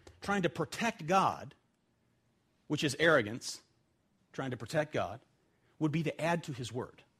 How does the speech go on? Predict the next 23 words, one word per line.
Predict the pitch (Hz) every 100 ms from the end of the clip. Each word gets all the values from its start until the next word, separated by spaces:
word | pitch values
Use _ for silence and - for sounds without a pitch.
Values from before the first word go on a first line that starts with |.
| _ _ _ _ _ _ _ _ _ _ _ _ _ _ _ _ -
That's | 151 - -
adding | 165 190 190
to | 165
the | 143
word | 147
of | 123
God. | 127 113 - _ _ _ _ - -
What | 156 175
we | 185 175
do | 113 202 285
know | 269 262
to |
be | 214 214
true | - 170
is | 147 127
that | 156 135
God | 160 196 190
has | 185 180
ordained | 160 127 156 147 139 -
all | 165 226 269
things | 233 165 139 135 127
from | - 170 139
beginning | 143 110 135 180 196 214 226